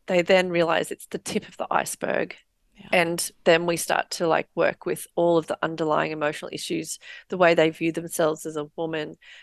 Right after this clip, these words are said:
Speaker 1: the way they carry themselves as a mother in the world. Like, there's so much there that adds to what we're feeling in our bodies. And, you know, that what we're experiencing through our pelvic floor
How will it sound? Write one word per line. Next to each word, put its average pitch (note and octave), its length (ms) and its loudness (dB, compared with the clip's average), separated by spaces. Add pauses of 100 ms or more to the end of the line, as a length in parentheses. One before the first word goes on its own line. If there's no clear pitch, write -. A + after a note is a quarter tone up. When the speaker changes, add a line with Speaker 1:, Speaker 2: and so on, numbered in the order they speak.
Speaker 1:
the F3 60 -4
way E3+ 160 8
they D#3+ 140 4
carry E3 400 4
themselves E3+ 560 -6
as D#3+ 100 -6
a D3+ 80 0
mother D#3+ 320 2
in D#3+ 100 -2
the D#3+ 120 -6
world. D#3+ 420 -2 (280)
Like, F3+ 140 -2
there's E3+ 160 0
so F3 640 4
much - 280 -4
there D#3+ 300 4
that - 180 -2
adds - 320 0
to D3+ 400 -2 (440)
what F3+ 200 0
we're E3 100 -2
feeling D#3+ 680 0
in D#3+ 120 -8
our D#3 120 0
bodies. D#3+ 560 -2 (420)
And, E3 420 -2 (200)
you F3 80 -8
know, D#3+ 200 0
that - 300 2 (520)
what F3 240 4
we're D#3+ 140 4
experiencing D#3+ 640 -4
through D#3 380 -2
our D#3 120 4
pelvic D#3 380 -2
floor F3 480 0